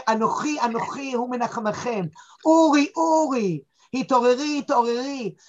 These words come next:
זה גם סגנון באמת ממם ואילך, זה מופיע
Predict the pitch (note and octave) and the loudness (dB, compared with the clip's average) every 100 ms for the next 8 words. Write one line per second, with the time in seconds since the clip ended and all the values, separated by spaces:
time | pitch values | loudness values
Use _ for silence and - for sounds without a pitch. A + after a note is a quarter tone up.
0 | _ E3 B3+ F#3+ B3+ A#3 - C#4 F#3 A3+ | _ -2 0 2 2 0 -2 -2 -2 -2
1 | B3+ D4+ E4+ D#4+ - A3+ A3 A3 C4+ - | 2 4 2 0 -2 -2 -2 -2 -2 -2
2 | A#3+ A#3 A#3 B3 A3+ G#3+ G#3 G#3 A3 G3 | -4 -2 -2 -2 -2 0 0 2 4 2
3 | - F#3+ G#3 - - D4 | 0 -6 -4 -6 -8 -4